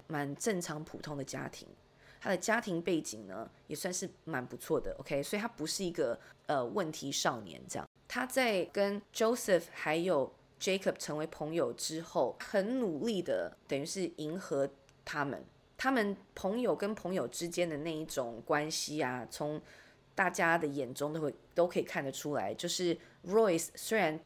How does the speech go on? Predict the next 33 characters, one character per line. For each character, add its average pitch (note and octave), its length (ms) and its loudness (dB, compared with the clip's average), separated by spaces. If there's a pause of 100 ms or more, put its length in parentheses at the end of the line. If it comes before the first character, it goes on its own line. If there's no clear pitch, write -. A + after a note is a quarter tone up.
是 G#3 260 0
三 G#3+ 320 2
个 G#3+ 100 2
男 D#3+ 200 2
孩 D#3+ 100 -4
当 D#3 220 0
中 D3 320 -2
年 D3 220 -2
纪 E3+ 160 -6
最 D#3 240 0
大 G#2 260 0
的， - 160 -10 (260)
但 F#3+ 160 4
是 F3+ 140 -2
他 D#3+ 220 -4
却 - 180 -2
是 D#3 220 -2
比 A#2+ 160 -10
较 D3 180 2
follower C3+ 680 0 (260)
的 C3 80 0
一 B2 80 2
个， C3 240 0
一 C3+ 80 -8
个 B2+ 100 -2
心 C3+ 320 -2
态。 C#3 220 0
所 - 180 0
以 E3+ 160 4 (400)
那 G#3 100 4
个 F#3 80 6
时 D3 160 4
候， E3 300 10